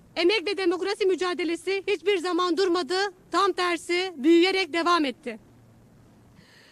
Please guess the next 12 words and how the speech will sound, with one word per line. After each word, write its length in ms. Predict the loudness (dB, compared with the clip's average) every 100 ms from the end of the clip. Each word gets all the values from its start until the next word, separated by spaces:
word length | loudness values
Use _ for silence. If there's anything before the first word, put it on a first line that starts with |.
| -8
On 200 | -2 0
iki 120 | 2 4 4
Eylül 220 | 2 -2
darbesiyle 540 | -2 -2 -2 0 0
yüz 220 | 2 0 0
yetmiş 480 | -4 -2 -2 -4 -16 -20 -8
top 240 | -2 -2 -2
der-, 280 | -4 -6
üyesi 480 | -2 -2 -2 -4 -6
öğretmen 460 | -4 -6 -4 -4 -4
katr-, 380 | -4 -6 -6 -6
katledildi. 720 | -6 -4 -8 -8 -10 -10